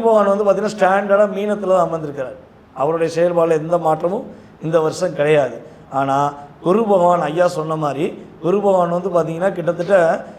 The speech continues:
இந்த வருஷம் மட்டும், இந்த ரெண்டாயிரத்தி இருபத்தி ஆறுல மட்டும் தன்னுடைய செயல்பாடுகளை மூன்று முறை மாற்றுகிறார். அப்போ ஒரு நிர்ணயம் இல்லாத தன்மை, உலகியல் ரீதியாக அரசியல்ல ஒரு நிர்ணயம் பண்ண முடியாத அளவுக்கு ஒரு குழப்பம் மக்கள் மனசுலயே இருக்கும். இன்னைக்கு இவரை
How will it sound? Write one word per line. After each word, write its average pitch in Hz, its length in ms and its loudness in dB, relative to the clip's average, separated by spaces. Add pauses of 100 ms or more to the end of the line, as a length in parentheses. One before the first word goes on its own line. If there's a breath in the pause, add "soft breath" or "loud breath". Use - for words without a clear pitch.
(280 loud breath)
இந்த 196 180 0 (120)
வருஷம் 196 360 2
மட்டும், 196 360 0
இந்த 156 160 -2
ரெண்டாயிரத்தி 190 440 2
இருபத்தி 180 320 0
ஆறுல 165 160 4
மட்டும் 170 340 0 (340 loud breath)
தன்னுடைய 175 400 2
செயல்பாடுகளை 202 540 2 (120)
மூன்று 233 300 0 (100)
முறை 190 160 4 (120)
மாற்றுகிறார். 127 440 -6 (420 loud breath)
அப்போ 185 120 0 (100)
ஒரு 170 160 -2
நிர்ணயம் 240 460 0
இல்லாத 208 360 4
தன்மை, 156 240 -2 (600)
உலகியல் 185 420 2
ரீதியாக 170 420 4 (160)
அரசியல்ல 170 540 0 (540 loud breath)
ஒரு 175 100 2 (100)
நிர்ணயம் 220 380 0
பண்ண 196 140 0
முடியாத 175 360 2
அளவுக்கு 208 300 -2
ஒரு 175 60 0 (100)
குழப்பம் 196 400 2
மக்கள் 214 280 -2
மனசுலயே 185 380 -2
இருக்கும். 139 260 -6 (380 loud breath)
இன்னைக்கு 196 360 -2
இவரை 202 180 6